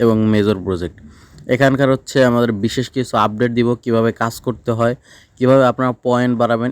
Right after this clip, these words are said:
A to Z দিব। এটা কিন্তু হচ্ছে এ মাসের ভিতরে এই দুইটা প্রজেক্ট আমাদেরকে পেমেন্ট করার সম্ভাবনা আছে বা খুব শীঘ্রই কিন্তু আমাদেরকে পেমেন্ট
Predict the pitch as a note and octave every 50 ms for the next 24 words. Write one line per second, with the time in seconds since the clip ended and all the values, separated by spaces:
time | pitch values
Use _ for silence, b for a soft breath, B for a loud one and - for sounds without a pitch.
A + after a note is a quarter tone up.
0 | - B2 B2 A#2+ A#2 - B2+ A#2 G#2+ A2+ A2+ G#2+ G2+ G2 F#2 G2+ B2+ - b b
1 | b b b b b b - C3 C#3 C3 D3 C#3+ C#3 D3 C#3+ C3+ C#3 D3 C#3+ C#3+
2 | C#3 - - C#3+ - - C3+ C3+ C3+ C#3 C3 - - C#3 B2 A#2+ A#2 A2+ B2 B2+
3 | C3+ C3 A#2+ G2+ A2 G#2+ - G#2+ - - A2 G#2 A2+ - - A2 G#2+ A2 G#2 G#2+
4 | G#2 - A2 - - G#2 G#2 G#2 G2 - G#2+ G2+ G#2 G2+ - A2+ G#2+ G#2 G#2+ G2+
5 | F#2+ G2 G#2 - G#2 A#2 A2+ - - A#2+ - b b b b b b b A2+ A#2+
6 | - - D3+ C3+ - - - - D3 C#3 D3 D#3+ D3+ - D3+ D3 C3+ C#3+ B2+ B2+
7 | B2 B2 A#2 G#2 B2 A2+ - A#2+ A#2 A2+ G#2+